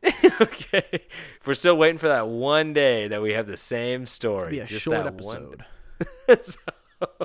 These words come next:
Speaker 1: every other word we, we have to
Speaker 2: Yeah.
Speaker 1: say it out loud.
Speaker 2: Because
Speaker 1: And
Speaker 2: we,
Speaker 1: our stories
Speaker 2: because we just
Speaker 1: do
Speaker 2: copy
Speaker 1: not
Speaker 2: and
Speaker 1: match.
Speaker 2: paste. We just copy and paste from the same article, right?
Speaker 1: <laughs> Well,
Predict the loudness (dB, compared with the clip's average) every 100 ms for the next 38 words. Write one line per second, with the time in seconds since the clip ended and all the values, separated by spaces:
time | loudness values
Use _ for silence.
0 | -12 -16 -20 -6 -2 4 4 4 2 2
1 | 2 0 -6 -10 -10 -12 -8 -4 -4 -4
2 | -4 -4 -6 -8 -10 -12 -12 -12 -16 _
3 | -6 -2 0 0 0 0 0 -2 -6 -4
4 | -2 0 4 6 8 8 6 6 4 2
5 | -2 -4 -4 -6 -6 -2 -2 0 -2 -2
6 | -4 -4 -6 -6 -4 -4 -4 -4 -6 -4
7 | -6 -6 -12 -16 _ -16 -14 -16 -16 -16
8 | -18 -18 -20 _ _ _ _ _ _ _
9 | _ -20 -20